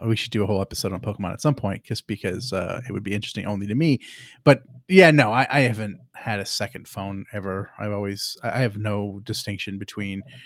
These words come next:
"This is my personal life, this is my work life," like, they're, they're blended pretty evenly. I mean, I used to work for myself for years, and that makes that even less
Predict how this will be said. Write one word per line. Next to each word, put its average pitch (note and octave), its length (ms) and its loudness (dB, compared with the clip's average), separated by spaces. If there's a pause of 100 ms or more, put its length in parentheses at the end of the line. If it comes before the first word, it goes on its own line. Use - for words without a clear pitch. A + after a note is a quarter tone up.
(200)
"This A#2+ 300 0
is G#2 300 -6
my F#2+ 300 -6
personal G#2 500 -8
life, G2 300 -6
this - 220 -8
is G2 180 -10
my G2 200 -6
work G2+ 280 -8
life," G2+ 240 -10
like, - 140 -12
they're, G2+ 260 -6
they're A2+ 140 -6
blended G2+ 640 -10
pretty G#2+ 260 -10
evenly. G#2+ 360 -10
I G#2+ 60 -6
mean, G#2+ 280 -2
I - 40 -20 (460)
used D#3 140 6
to C3+ 60 6
work - 80 4
for - 80 -6
myself G2+ 340 -2
for G2+ 100 -4
years, G#2 560 0
and F#2+ 240 -6 (100)
that G2 280 2 (100)
makes G#2 200 -4
that G2+ 160 0
even G2+ 440 -4
less - 600 -2